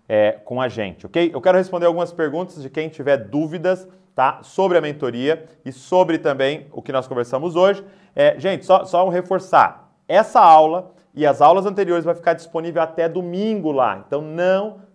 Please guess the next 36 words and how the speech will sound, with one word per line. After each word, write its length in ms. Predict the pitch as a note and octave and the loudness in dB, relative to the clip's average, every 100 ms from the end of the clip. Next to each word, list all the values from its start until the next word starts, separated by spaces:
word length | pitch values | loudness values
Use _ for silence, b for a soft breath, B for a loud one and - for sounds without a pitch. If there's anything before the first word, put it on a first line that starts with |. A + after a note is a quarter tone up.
| _ | _
perde 300 | F3+ D#3+ D#3+ | 0 0 0
a 40 | |
oportunidade 420 | E3 D#3 C#3+ D3+ D3 | -4 -6 2 2 2
de 40 | |
assistir 340 | D3 C#3+ - D#3+ | -8 -12 -16 -8
de 120 | F3 | -4
novo, 360 | D#3+ D#3 C3+ | 0 0 0
de 120 | A2+ D3 | -8 -12
ver, 460 | G#2+ D3 D3+ D3+ B B | -4 -2 -2 -6 B B
tá 100 | A#2+ | -2
bom? 200 | D3+ D3+ | -2 -4
De 140 | B2 F#3+ | -8 -4
passar 520 | - B3+ - G3+ G3 | -2 -2 0 0 2
pra 120 | G#3+ G3 | 4 2
alguém 320 | E3+ E3 F3+ | 2 -4 -6
que 100 | E3+ | -6
não 140 | D#3+ | -6
assistiu, 680 | E3 D#3 - - E3 E3 B B | -6 -10 -18 -4 -2 -2 B B
tá 60 | - | -4
bom? 100 | C#3 | -4
Até 260 | D3 D#3+ F3+ | -2 0 2
domingo, 380 | G#3 F3+ F#3 | 0 -2 -6
vinte 140 | F3 E3 | -10 -8
e 60 | |
três 160 | - E3 | -6 -6
e 20 | |
cinquenta 220 | E3 E3+ | -6 -6
e 20 | D3+ | -2
nove, 200 | D#3+ D#3+ | -2 0
tá 200 | F3+ F#3 | 2 4
lá 180 | E3 | 2
disponível. 580 | D#3 - - F3+ E3 G2+ | 0 -6 -8 -6 -6 -8
Então 200 | G2 B2 | -10 -10
veja 260 | A2+ D3 D#3 | -6 -4 -4
todas 400 | D#3 D#3 D3 C#3 | -4 -4 -4 0
lá 280 | B2+ C#3 | 0 0